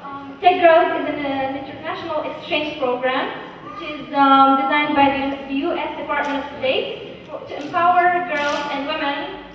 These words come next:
from the Middle East and North Africa, uh, to pursue car-, uh, careers in technology field. So, so, uh, Tech Girls is the, is the kind of program that builds your personality,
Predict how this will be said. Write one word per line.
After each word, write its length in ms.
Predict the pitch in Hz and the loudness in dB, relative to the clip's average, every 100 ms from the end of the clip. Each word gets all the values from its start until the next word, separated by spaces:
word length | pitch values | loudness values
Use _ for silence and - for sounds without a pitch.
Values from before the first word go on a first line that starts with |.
| - | -12
from 240 | 302 294 285 | -8 -6 -6
the 60 | |
Middle 340 | 320 - 285 262 | -8 -8 -8 -8
East 400 | 392 392 - 277 | -6 -8 -10 -10
and 320 | 269 269 269 | -8 -6 -4
North 240 | 311 339 | -4 -4
Africa, 560 | 294 269 262 254 269 - - - - - | -6 -6 -8 -6 -6 -6 -12 -18 -18 -6
uh, 240 | 269 269 | 0 0
to 160 | 269 349 | 0 -2
pursue 380 | 349 370 392 | -2 4 4
car-, 200 | 359 285 | 4 2
uh, 120 | - 285 | 2 -2
careers 500 | 302 302 349 339 294 | -4 -2 -2 -4 -8
in 320 | 277 277 277 | -10 -10 -10
technology 580 | 285 277 269 254 262 247 - | -12 -8 -6 -6 -8 -14 -16
field. 200 | 190 - - - - - - | -16 -16 -18 -20 -20 -20 -14
So, 140 | 254 - - - - - - - - - - - - - - | -12 -14 -18 -20 -20 -20 -20 -20 -20 -20 -20 -20 -20 -20 -10
so, 80 | 285 | -2
uh, 560 | 285 285 - - - - - | 0 0 -4 -8 -10 -10 -2
Tech 200 | 381 381 | -2 0
Girls 160 | 381 381 | 0 0
is 60 | 381 | -2
the, 120 | 302 302 294 | -4 -6 -6
is 140 | 302 | -8
the 60 | 302 | -6
kind 180 | 370 381 | -4 -4
of 140 | 381 | -4
program 560 | 311 294 294 277 277 - | -4 -4 -2 -2 -4 -6
that 400 | 277 - - - | -12 -12 -14 -10
builds 300 | 339 359 320 | -6 -6 -6
your 100 | 311 | -10
personality, 960 | 311 302 - 277 302 269 - 262 - | -8 -8 -6 -2 0 0 -4 -8 -10